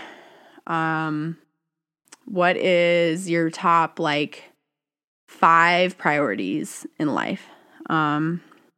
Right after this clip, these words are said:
so for example, that could be, like, your top five, like, maybe think about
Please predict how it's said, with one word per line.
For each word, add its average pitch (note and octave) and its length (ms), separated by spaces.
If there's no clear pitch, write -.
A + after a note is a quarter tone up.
so F3 180
for F3 140
example, D#3+ 440
that D3+ 160
could F#3 120
be, E3+ 180
like, D3 320
your E3 100
top D#3+ 300
five, D3+ 580
like, D3 500
maybe E3 280
think F3 180
about D#3 480